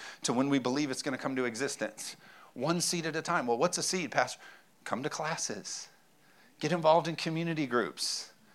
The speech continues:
All those simple seeds. Join a team. Start serving in the church. Start, uh, oh, my finances, I got, I gotta get, okay, awesome. Plant a seed in your resources. Start being faithful, are you with me, in your resources.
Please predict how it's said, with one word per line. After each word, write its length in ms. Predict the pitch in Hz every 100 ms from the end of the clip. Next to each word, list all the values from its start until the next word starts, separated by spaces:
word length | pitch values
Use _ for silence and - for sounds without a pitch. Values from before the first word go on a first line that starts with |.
| - - -
All 220 | - 170 185
those 240 | 180 175
simple 460 | - 196 190 180 165
seeds. 440 | - 185 151 107
Join 300 | - 160 185
a 60 | 180
team. 400 | 175 190 151 104
Start 320 | - 165 185
serving 420 | - 175 185 180
in 140 | 180
the 60 | 175
church. 360 | - 190 170 -
Start, 260 | - 170 - - 170
uh, 140 | 170 -
oh, 320 | 143 147 - - 135
my 80 |
finances, 600 | 143 - 156 156 147 147 139
I 100 | 143
got, 160 | - - -
I 120 | -
gotta 180 | 175 156
get, 140 | 151
okay, 260 | 139 170 -
awesome. 320 | 147 160 -
Plant 300 | - 156 196
a 40 | 185
seed 280 | - 208
in 100 | 165
your 120 | 160 160
resources. 720 | 170 156 123 - 87 - - - - -
Start 260 | - 180
being 200 | 185 190
faithful, 520 | - 196 185 185 151 -
are 80 | 135
you 60 |
with 180 | 170 165
me, 200 | 123 110
in 60 | 156
your 120 | 170
resources. 800 | 190 - 131 - 98 - -